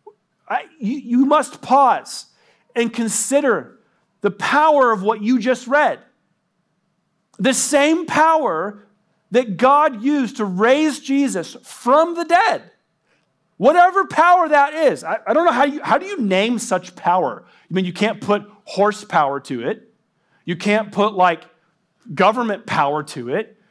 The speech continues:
You can't be like, "Well, that's, like, the Supreme Court's power. That's the executive branch's power. I mean, this is Congress power." No, this is the Father, Son, and the Holy Spirit power.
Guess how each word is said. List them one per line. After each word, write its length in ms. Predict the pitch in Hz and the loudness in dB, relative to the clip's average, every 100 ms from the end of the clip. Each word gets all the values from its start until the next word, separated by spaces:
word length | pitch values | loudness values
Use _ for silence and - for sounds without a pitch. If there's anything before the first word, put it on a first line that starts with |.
| _ - | _ -16
You 100 | 165 | -10
can't 300 | - 220 214 | -2 0 0
be 80 | |
like, 180 | 214 208 | 2 2
"Well, 100 | 156 | 2
that's, 180 | 185 208 | -2 -2
like, 160 | 214 208 | -6 -4
the 100 | 185 | -6
Supreme 580 | 185 - 190 180 175 - | -6 -6 -4 -4 -6 -14
Court's 460 | - 214 226 - | -6 -2 -2 -6
power. 640 | - - 123 113 110 160 170 _ - | -18 -10 -8 -8 -8 -8 -10 _ -4
That's 180 | 180 180 | -4 -4
the 160 | 185 | -6
executive 720 | 175 135 160 208 208 185 151 | -6 -4 -2 -2 -2 -8 -10
branch's 460 | - 180 226 190 143 | -8 -4 -4 -6 -16
power. 640 | - 139 120 113 131 165 165 _ | -12 -8 -6 -6 -6 -6 -10 _
I 40 | 160 | -6
mean, 120 | 170 | -4
this 160 | 196 190 | -4 -6
is 140 | 156 | -10
Congress 500 | - - 208 226 185 | -10 -2 0 -2 -8
power." 220 | - 156 | -4 -2
No, 200 | 180 254 | 0 -2
this 180 | 220 240 | -4 -10
is 120 | 285 | -8
the 100 | 214 | -8
Father, 460 | - - 170 185 190 | -8 -2 0 0 -6
Son, 300 | - 165 156 | -10 -8 -6
and 80 | 139 | -8
the 60 | |
Holy 220 | 120 135 | -10 -12
Spirit 360 | 127 - 120 117 | -14 -14 -12 -12
power. 380 | - 101 95 | -12 -14 -16